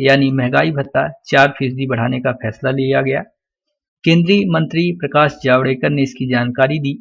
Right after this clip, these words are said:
प्रकाश जावड़ेकर ने बताया कि बढ़ा हुआ भत्ता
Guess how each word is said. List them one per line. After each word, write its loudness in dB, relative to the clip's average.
प्रकाश 2
जावड़ेकर 2
ने 0
बताया 0
कि -4
बढ़ा 2
हुआ 2
भत्ता 0